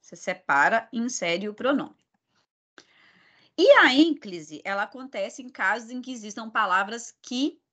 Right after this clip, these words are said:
é, atraem um pronome pessoal pra depois do verbo. Então, tem casos também que vão atrair.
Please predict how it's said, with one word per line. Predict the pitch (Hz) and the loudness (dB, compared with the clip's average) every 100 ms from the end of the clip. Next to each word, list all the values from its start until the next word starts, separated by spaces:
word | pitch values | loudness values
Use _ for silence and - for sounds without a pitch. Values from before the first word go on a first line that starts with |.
| _ _ _ _ _ _ - | _ _ _ _ _ _ 0
é, | 185 180 | 2 4
atraem | 196 208 190 170 180 | 2 2 2 2 2
um | |
pronome | 190 185 170 170 | -2 -4 -4 -8
pessoal | 180 175 - 185 202 | -10 -10 -8 -8 -4
pra | 233 | -2
depois | 226 285 233 208 | 2 2 0 -4
do | 220 392 | -4 -2
verbo. | 349 156 160 _ _ _ - | 0 0 -4 _ _ _ -14
Então, | 180 214 240 | -8 -4 0
tem | 302 | 0
casos | 302 214 190 196 190 | 2 4 4 2 -4
também | 185 185 240 247 | -8 -4 -2 -2
que | 175 | -4
vão | 165 170 | -8 -6
atrair. | 190 - 392 392 175 | -2 2 4 2 -2